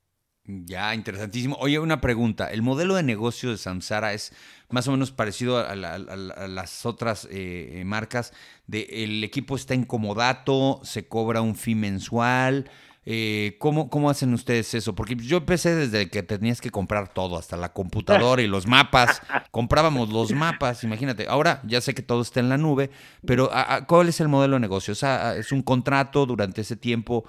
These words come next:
Speaker 1: tú usas el equipo o lo venden? ¿Cómo es?
Speaker 2: Mira, nuestros contratos, eh, promedio son por treinta y seis meses, Clemente, y nosotros somos, eh,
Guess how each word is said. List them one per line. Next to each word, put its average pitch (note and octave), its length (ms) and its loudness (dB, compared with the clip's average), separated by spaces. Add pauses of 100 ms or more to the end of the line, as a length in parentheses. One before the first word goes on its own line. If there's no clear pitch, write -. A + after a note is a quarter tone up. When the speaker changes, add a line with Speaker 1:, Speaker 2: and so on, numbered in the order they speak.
(240)
Speaker 1:
tú B2 240 2
usas A#2+ 280 -4
el A#2 140 0
equipo C3+ 500 -2
o G#2 140 0
lo G2+ 160 -2
venden? B2 480 2
¿Cómo C3+ 200 0
es? - 200 -8 (720)
Speaker 2:
Mira, D#3 180 6
nuestros D#3+ 360 4
contratos, A#3+ 800 4
eh, D3+ 320 4
promedio E3 580 4
son D#3 200 -4
por D#3 180 2
treinta B2+ 300 -2
y G#2 100 -6
seis C#3 240 4
meses, A#2 400 -2
Clemente, C3 560 2 (460)
y A3 340 6 (240)
nosotros G3+ 800 4
somos, F#3 500 2 (520)
eh, C#3 580 4